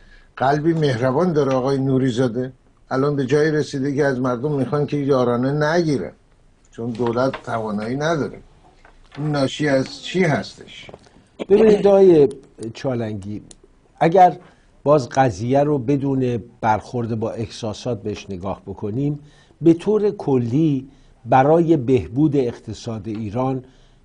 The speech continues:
Speaker 2: کاری که دولت قبلی طرحش رو، کار درستی بود. درست به این معنا که شما تا کی می‌خوای سوبسید نفت و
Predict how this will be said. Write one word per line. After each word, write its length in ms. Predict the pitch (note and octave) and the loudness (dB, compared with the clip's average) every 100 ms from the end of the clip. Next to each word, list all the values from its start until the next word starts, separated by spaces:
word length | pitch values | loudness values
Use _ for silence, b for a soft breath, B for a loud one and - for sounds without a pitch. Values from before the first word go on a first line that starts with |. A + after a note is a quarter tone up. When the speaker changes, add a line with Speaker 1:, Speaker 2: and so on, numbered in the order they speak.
| _ | _
Speaker 2:
کاری 420 | - - F3 G3+ | -6 4 6 6
که 180 | G3+ E3 | 2 -4
دولت 580 | C3+ C3+ B2 A#2+ - A#2 - | 0 0 2 0 -2 -10 -4
قبلی 640 | A#2 G#2 G2 C#3+ F3 G#2+ - b b b - | -2 -2 -4 0 0 -2 -10 b b b 0
طرحش 440 | C3 C#3 A2+ B2+ | 6 6 4 -4
رو، 280 | - B2 E3+ | -4 -2 -2
کار 260 | F3 F#3 F#3+ | 2 2 4
درستی 560 | D#3 C#3+ D3+ - - | 2 2 2 -2 -14
بود. 180 | F#2 - - | -14 -16 -6
درست 360 | C3+ D3 E3+ - | -2 -2 -4 -4
به 60 | |
این 220 | C#3 D#3+ D#3 | -2 -2 -2
معنا 360 | A#2+ A2+ A#2 | -2 -4 -6
که 300 | A#2+ A#2 A2 b b b | -6 -8 -8 b b b
شما 260 | - E3 F3+ | -4 -2 -2
تا 180 | E3 | -2
کی 260 | D3 - F3+ | -4 0 2
می‌خوای 340 | D3 - A#2+ | 2 0 -4
سوبسید 580 | A2+ - B2 - C#3 A#2+ | -6 -6 -8 -6 -4 -2
نفت 460 | A#2+ A#2+ B2+ - - | -2 0 -2 -4 -6
و 220 | A#2 | -6